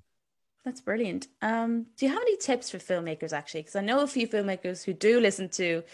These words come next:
my podcast. Um, so hi to all those people. Um, but anyone who, who wants to get into film or wants to start writing films or just acting in films, do you have any tips for those people?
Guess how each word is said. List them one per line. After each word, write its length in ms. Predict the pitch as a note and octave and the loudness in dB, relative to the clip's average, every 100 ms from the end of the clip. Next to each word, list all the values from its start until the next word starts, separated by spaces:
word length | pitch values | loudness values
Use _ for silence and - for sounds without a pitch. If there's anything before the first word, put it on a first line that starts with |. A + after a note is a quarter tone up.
| - - - | -20 -14 0
my 140 | F#3 | 2
podcast. 720 | F3 F3+ E3+ F3+ E3 D#3+ - - | 4 4 2 2 0 0 -6 2
Um, 460 | E3+ E3 E3+ E3+ E3+ | 6 6 4 0 -8
so 380 | - E3 E3 E3 | -2 0 2 0
hi 240 | - F#3+ | 0 0
to 180 | G3 - | 0 -4
all 80 | E3+ | -4
those 180 | E3+ E3+ | -4 -6
people. 420 | E3+ D#3+ D#3 D#3 - - - | -10 -8 -8 -8 -14 -20 -6
Um, 520 | E3+ E3 D#3+ D#3+ D#3+ D#3+ _ _ _ _ - - | 0 2 2 0 -4 -12 _ _ _ _ -14 2
but 140 | G#3+ | 8
anyone 300 | B3 C4+ B3 | 10 10 8
who, 240 | B3+ A#3+ G#3+ | 6 2 2
who 120 | A3 | 0
wants 300 | G#3+ C#4+ C4+ | 0 0 0
to 40 | |
get 120 | - C4 | 0 0
into 160 | B3+ | 0
film 460 | B3+ B3 A#3+ B3 A3+ | 0 2 4 2 -2
or 140 | - | -4
wants 240 | F3+ F#3 - | -4 -6 -8
to 60 | |
start 320 | - G#3 G3+ G#3 | -2 4 4 6
writing 280 | G3 F#3+ | 4 2
films 480 | G3 G3 F#3+ F#3+ G3 | 0 2 2 0 -6
or 100 | - | -8
just 180 | D#3+ E3 - | -10 -6 0
acting 320 | G3 - G3 | 0 0 -4
in 80 | F#3+ | -2
films, 300 | G3+ F#3+ G3+ | -2 -2 -2
do 60 | |
you 40 | G3 | -2
have 100 | A3 | 0
any 140 | F#3+ | -2
tips 280 | - F#3+ - | -2 -4 -6
for 60 | - | -8
those 180 | - | -10
people? 300 | - - - | -10 -14 -16